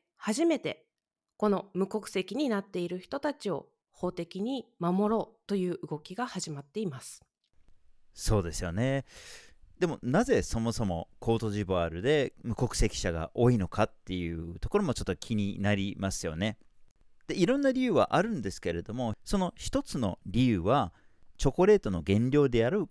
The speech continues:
Speaker 2: カカオの生産とも関連しているものです。コートジボワールは世界一のカカオ生産国であって、それを生産してきた労働者たちがどこの人なのかと、そういうような関係が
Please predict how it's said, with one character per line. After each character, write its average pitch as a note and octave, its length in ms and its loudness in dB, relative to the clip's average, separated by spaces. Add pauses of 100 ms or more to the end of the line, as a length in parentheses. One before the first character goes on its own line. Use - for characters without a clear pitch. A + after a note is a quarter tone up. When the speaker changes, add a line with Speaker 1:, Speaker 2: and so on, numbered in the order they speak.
Speaker 2:
カ - 160 -6
カ A#3 180 4
オ G2 200 2 (220)
の G3 220 -2 (140)
生 B2+ 260 4
産 G2 260 0
と - 140 0
も - 200 0
関 A2+ 260 0
連 G#2 220 -2
し - 100 -8
て A2+ 80 6
い G2+ 40 8
る F2+ 240 -2
も G2+ 160 4
の E2+ 180 2 (100)
で D#2 140 -4
す。 - 180 -10 (680)
コ F3+ 160 6
ー F#3 40 4
ト F#3 120 -4
ジ E3 140 -2
ボ E3 80 4
ワ F3+ 80 4
ー A3+ 40 -2
ル C4+ 60 -2
は A3 100 0
世 - 160 0
界 A2 340 2
一 - 260 -4
の F2 200 -4 (100)
カ B2 120 -2
カ B2 180 4
オ A2 100 4
生 A#2+ 220 4
産 G#2+ 240 2
国 G#2+ 280 -2
で F2 300 -2
あ F#2 80 -6
っ - 80 -2 (160)
て、 G3 260 4 (480)
そ - 140 -4
れ G3 80 4
を F3 80 2
生 F#3 240 8
産 F3 240 4
し - 100 -4
て G3+ 100 6
き - 120 -16
た C4+ 300 2
労 A2+ 220 2
働 A2 200 2
者 A#2 100 -2
た A2 160 -2
ち - 140 -10
が G#3 240 4 (440)
ど B2+ 120 6
こ F3+ 100 4
の B2+ 140 4
人 A#2 220 2
な G2 120 2
の E2+ 100 0
か C#3 200 4
と、 - 140 -6 (440)
そ A3 200 4
う A3+ 60 6
い A#3 100 4
う - 20 2
よ G#3 160 4
う - 20 0
な A#3 120 0
関 A2 280 0
係 G#2 220 4
が E3+ 240 2